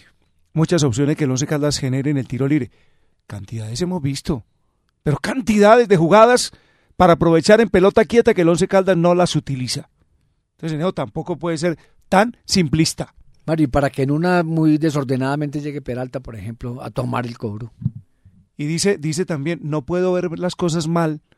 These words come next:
Speaker 1: por un resultado. Profe, son muchos resultados malos. No es uno solo. Terminó reduciendo todo al partido frente a Jaguares. ¿Y la campaña qué? ¿O es que usted cree que está con veinte puntos simplemente porque no pudo con Jaguares?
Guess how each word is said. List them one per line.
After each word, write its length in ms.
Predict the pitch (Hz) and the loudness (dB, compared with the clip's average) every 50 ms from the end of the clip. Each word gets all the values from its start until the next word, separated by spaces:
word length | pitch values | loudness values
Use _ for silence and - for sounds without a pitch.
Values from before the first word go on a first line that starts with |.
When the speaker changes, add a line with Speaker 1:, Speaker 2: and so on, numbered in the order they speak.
| _ _ _ _ _ _ _ | _ _ _ _ _ _ _
Speaker 1:
por 120 | - 123 | -6 -6
un 120 | 117 123 127 | -4 -4 -4
resultado. 520 | 151 135 127 101 - 127 131 113 104 - _ _ _ _ _ _ _ _ | -4 -4 -6 -8 -8 -8 -8 -8 -10 -12 _ _ _ _ _ _ _ _
Profe, 240 | - - 123 139 117 | -6 -2 -2 -2 -2
son 160 | 113 107 107 | -4 -8 -8
muchos 320 | 110 123 131 - 156 143 | -8 -8 -8 -6 -6 -6
resultados 400 | 131 123 123 104 - 117 120 120 | -4 -6 -8 -8 -8 -8 -8 -6
malos. 540 | 127 123 135 147 151 135 101 - - - _ _ _ _ _ _ _ _ _ _ _ _ _ _ _ | -6 -6 -6 -6 -8 -8 -10 -14 -18 -20 _ _ _ _ _ _ _ _ _ _ _ _ _ _ _
No 80 | - 131 | -8 -6
es 80 | 120 151 | -2 0
uno 200 | 160 165 170 160 | 2 2 2 2
solo. 420 | 151 165 185 208 185 156 113 107 _ _ _ _ _ _ _ _ _ _ _ _ _ _ | 0 0 -2 0 -2 -4 -6 -8 _ _ _ _ _ _ _ _ _ _ _ _ _ _
Terminó 340 | - 147 135 143 147 156 170 | -10 -8 -6 -4 -2 -2 0
reduciendo 580 | 180 214 208 196 180 - 175 190 196 202 214 208 | 0 2 2 2 2 0 0 -2 0 2 0 0
todo 240 | - 214 208 202 214 | 2 0 0 0 0
al 80 | 196 | 0
partido 320 | 175 165 143 - 156 180 185 | -2 -2 -2 0 0 2 2
frente 240 | 185 165 143 - | 2 0 -2 -4
a 60 | 131 120 | -6 -6
Jaguares. 560 | 123 110 120 160 185 - - - - - _ _ _ _ _ _ _ _ _ _ _ _ | -4 -2 0 0 0 0 -2 -6 -12 -18 _ _ _ _ _ _ _ _ _ _ _ _
¿Y 80 | - 151 | -10 -8
la 140 | 151 143 - | -8 -6 -6
campaña 520 | - 143 131 120 160 151 156 165 170 170 | -6 -6 -4 -2 -2 0 0 0 0 0
qué? 220 | - - 170 180 185 | 0 0 -2 0 0
¿O 80 | 175 | -2
es 80 | 151 - | -4 -4
que 80 | - | -8
usted 220 | 160 139 180 170 - | -8 -6 -4 -4 -2
cree 140 | 170 170 156 | -2 -4 -4
que 100 | 175 170 | -4 -6
está 180 | - 180 160 | -4 -4 -4
con 180 | - 170 156 156 | -2 -2 -2 0
veinte 240 | 170 160 139 170 151 | 0 -2 0 -2 -2
puntos 300 | 131 160 160 139 165 131 | -2 -2 -2 -2 -4 -4
simplemente 380 | 160 156 160 156 151 143 160 | -4 -4 -4 -4 -4 -4 -6
porque 180 | 139 147 - 131 | -6 -6 -8 -8
no 120 | 123 123 | -8 -4
pudo 180 | - 160 160 151 | -2 0 0 0
con 160 | - 143 120 | -2 -4 -6
Jaguares? 580 | 107 123 110 127 147 165 156 113 - - - | -6 -6 -4 -4 -4 -4 -4 -8 -10 -14 -18